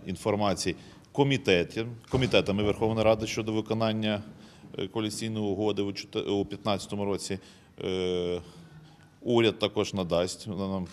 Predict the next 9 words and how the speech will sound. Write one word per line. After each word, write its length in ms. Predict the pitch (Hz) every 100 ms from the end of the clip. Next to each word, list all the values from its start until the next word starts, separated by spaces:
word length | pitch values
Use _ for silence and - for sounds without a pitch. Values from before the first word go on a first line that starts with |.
| -
представник 440 | 90 - 104 87 -
уряду 460 | 107 98 85 85 - -
повідомив, 520 | 101 95 95 95 85
що 400 | - - 92 87 85 - - -
до 100 | 90
вівторка 480 | 90 - 107 80 92
надасть 420 | 90 92 85 -
вже 220 | 82 87
звіт 400 | 82 85 90 -